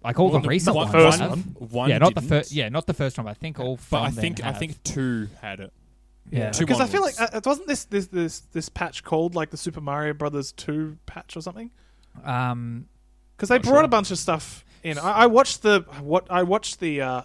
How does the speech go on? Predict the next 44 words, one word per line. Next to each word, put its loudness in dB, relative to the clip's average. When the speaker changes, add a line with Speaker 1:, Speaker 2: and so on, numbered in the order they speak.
Speaker 3:
the -8
whole -6
video -4
on -2
Speaker 1:
yeah, 2
Speaker 3:
it, -2
Speaker 1:
it -2
was 2
Speaker 3:
but 6
Speaker 1:
only, 6
like, -4
five -6
Speaker 3:
<laughs> -12
I -8
don't -4
Speaker 1:
minutes. 0
Yeah. -10
Speaker 3:
I -2
don't 2
know 2
enough -2
about -6
Mario -6
to, -16
Speaker 2:
I, -2
I -6
think -4
Speaker 3:
to -2
Speaker 2:
it 0
Speaker 3:
put 2
Speaker 2:
was 4
Speaker 3:
the -6
Speaker 2:
'cause 0
Speaker 3:
pieces 0
Speaker 2:
I, -6
Speaker 3:
together. -10
Speaker 2:
I -2
know -2
I -6
had -14
one, -12
and -8
it -10
Speaker 3:
Oh, -6